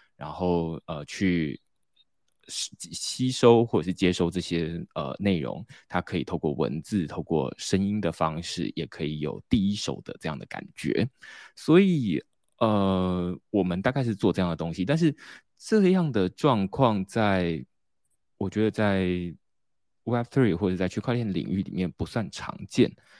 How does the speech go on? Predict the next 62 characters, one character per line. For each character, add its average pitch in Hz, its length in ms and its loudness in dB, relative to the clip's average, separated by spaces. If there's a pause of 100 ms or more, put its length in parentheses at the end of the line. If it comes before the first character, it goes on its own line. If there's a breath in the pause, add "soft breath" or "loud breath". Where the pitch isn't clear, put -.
(180 soft breath)
大 - 80 0
家 170 80 2
知 151 140 -8
道 120 180 -2
在 92 300 -2
这 - 140 -8
个 95 100 0
领 78 180 -2
域 92 80 0
里 80 140 -4
面， 82 200 -4
绝 78 160 -4
大 82 120 0
多 80 160 -4
数 85 180 -4
的 62 300 -4
原 82 200 -4
创 127 240 -4
的 90 80 -4
内 87 180 -4
容 67 160 -6
大 80 100 -6
概 82 100 -4
都 78 140 -2
是 82 80 0
从 - 260 -10
英 113 240 -6
文 73 220 -4
出 - 200 -6
发。 67 320 -8 (360 soft breath)
那 160 240 0
英 170 220 2
文 82 200 -2
他 - 120 -6
们 85 300 0
既 - 140 -2
然， 78 340 -2 (220)
呃， 55 460 -6 (220)
他 110 100 -2
们 113 100 0
除 98 140 2
了 98 100 8
语 92 200 4
言 69 180 -2
跟 123 120 -2
我 123 60 0
们 67 140 -4
不 90 120 0
一 80 40 0
样 78 160 -4
之 - 120 -10
外， 71 120 -2
他 82 60 -10
们 85 120 -6
视 123 300 0
角 - 220 -2
也 - 80 -6
跟 85 120 -2
我 85 60 -2
们 57 120 -6
不 - 120 0
同， - 260 -2